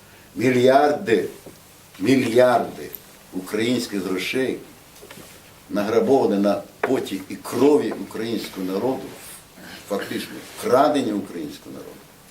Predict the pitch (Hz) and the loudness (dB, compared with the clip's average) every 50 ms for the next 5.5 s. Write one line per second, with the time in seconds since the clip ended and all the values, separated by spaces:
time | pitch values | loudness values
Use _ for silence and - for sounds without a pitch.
0 | - - - - 80 95 110 110 - - 98 85 - - - - - - - - | -20 -20 -20 -12 -4 -2 -2 -2 -2 -2 -2 -2 -2 -4 -8 -12 -18 -20 -20 -20
1 | - - - - - - - - - - - - - - - - - - - - | -20 -20 -20 -20 -20 -20 -20 -20 -20 -20 -20 -20 -20 -20 -20 -20 -20 -20 -20 -20
2 | - - - - - - - - - - 95 95 - - - 131 131 - - - | -20 -20 -20 -20 -20 -20 -20 -12 -6 -6 -4 -4 -4 -2 0 2 2 2 0 -4
3 | - - 117 117 110 95 87 - - - - - - - - - - - - - | -6 2 6 6 6 6 6 2 -2 -10 -18 -20 -20 -20 -20 -20 -20 -20 -20 -18
4 | - 92 95 107 123 127 120 113 107 101 98 98 92 92 90 87 - - 101 117 | -10 -6 -2 0 2 2 2 2 2 2 0 0 0 0 0 -2 -4 0 2 2
5 | 127 123 - - 95 87 90 - 73 71 | 2 2 0 -4 -10 -10 -10 -10 -12 -12